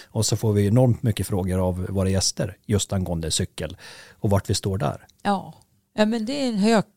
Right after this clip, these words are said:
Speaker 2: högst aktuell fråga och idag finns det ju egentligen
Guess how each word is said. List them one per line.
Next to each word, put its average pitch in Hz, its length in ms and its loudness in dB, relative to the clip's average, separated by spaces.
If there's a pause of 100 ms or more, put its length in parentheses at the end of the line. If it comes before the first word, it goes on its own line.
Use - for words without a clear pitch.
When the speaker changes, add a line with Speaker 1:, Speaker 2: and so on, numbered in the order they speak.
(120)
Speaker 2:
högst - 340 0
aktuell 185 380 2
fråga 185 600 0
och - 180 -8
idag 240 360 0
finns 214 420 2
det - 100 -6
ju 247 80 2
egentligen 165 720 -2